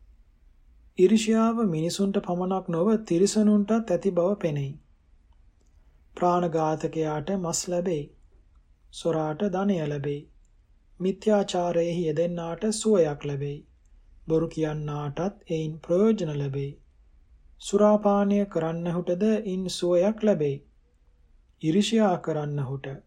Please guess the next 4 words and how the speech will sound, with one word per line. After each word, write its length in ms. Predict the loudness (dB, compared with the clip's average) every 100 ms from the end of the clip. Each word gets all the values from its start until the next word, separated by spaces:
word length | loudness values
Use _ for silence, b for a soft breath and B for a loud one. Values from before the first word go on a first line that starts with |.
| _ _ _ _ _ -4
ඉන් 200 | -2 0
වන 160 | 0
යහපතක් 760 | 0 -2 -2 -2 -2 -4 -6 -14 _ -6
නොපෙනෙයි. 540 | -4 -2 -2 -2 -6